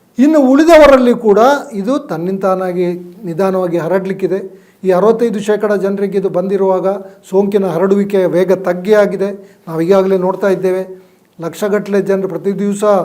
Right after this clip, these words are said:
ಒಂದಷ್ಟು ಸಾವಿರಗಟ್ಟಲೆ ಜನರಿಗೆ, ಒಂದು ಲಕ್ಷ ಜನರಿಗೆ ಬರ್ತಾ ಇದ್ದ ಸೋಂಕು ಈಗ ನಾಲ್ಕಂಕೆಯ, ಆ, ಸಂಖ್ಯೆಗೆ ಮುಟ್ಟಿದೆ. ಪ-, ಬ-, ಕರ್ನಾಟಕ ರಾಜ್ಯದಲ್ಲಿ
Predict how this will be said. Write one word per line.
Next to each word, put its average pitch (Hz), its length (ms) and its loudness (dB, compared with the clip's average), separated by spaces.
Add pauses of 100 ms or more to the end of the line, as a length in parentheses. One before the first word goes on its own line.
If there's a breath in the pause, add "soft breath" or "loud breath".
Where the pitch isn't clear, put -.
(420 loud breath)
ಒಂದಷ್ಟು 185 680 -2
ಸಾವಿರಗಟ್ಟಲೆ 190 580 0
ಜನರಿಗೆ, 185 440 -4
ಒಂದು 175 280 -4
ಲಕ್ಷ 180 200 -6
ಜನರಿಗೆ 185 400 -6
ಬರ್ತಾ 175 280 -6
ಇದ್ದ 180 180 -6
ಸೋಂಕು 175 600 -8 (280 loud breath)
ಈಗ 175 220 -4
ನಾಲ್ಕಂಕೆಯ, 185 880 -2
ಆ, 165 840 -8 (100)
ಸಂಖ್ಯೆಗೆ 180 360 -6
ಮುಟ್ಟಿದೆ. 180 420 -4 (640 soft breath)
ಪ-, 160 200 -12
ಬ-, 165 60 -10
ಕರ್ನಾಟಕ 185 500 -4
ರಾಜ್ಯದಲ್ಲಿ 175 800 -2